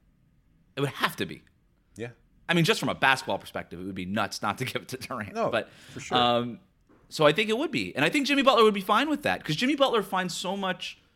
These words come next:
Speaker 1: reward in the game in other places. Hey, I'll make the stop and the steal to get you the game-winning shot. Jimmy Butler would be very happy with that.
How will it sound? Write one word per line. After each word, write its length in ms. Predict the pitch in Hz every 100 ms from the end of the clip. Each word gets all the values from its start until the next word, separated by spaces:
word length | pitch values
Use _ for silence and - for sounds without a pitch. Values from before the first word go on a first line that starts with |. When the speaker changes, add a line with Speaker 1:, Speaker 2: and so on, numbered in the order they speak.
| _ _ _ _ 127
Speaker 1:
reward 580 | 156 131 135 160 160
in 200 | 160 143
the 60 | 131
game 420 | 110 127 131 123
in 140 | 120 120
other 260 | 123 131
places. 480 | 104 123 120 92 85
Hey, 140 | 139
I'll 180 | 147 165
make 220 | 233 247
the 80 | 160
stop 360 | - 180 160 160
and 100 | 139
the 40 |
steal 400 | 123 - 151 123
to 100 | -
get 200 | 113 147
you 240 | 127 139 127
the 80 |
game-winning 420 | 117 120 113 104 95
shot. 360 | - 101 -
Jimmy 180 | - 180
Butler 160 | 180 156
would 100 | 127
be 80 |
very 200 | 110 101
happy 280 | 107 147 127
with 140 | 98 78
that. 180 | 62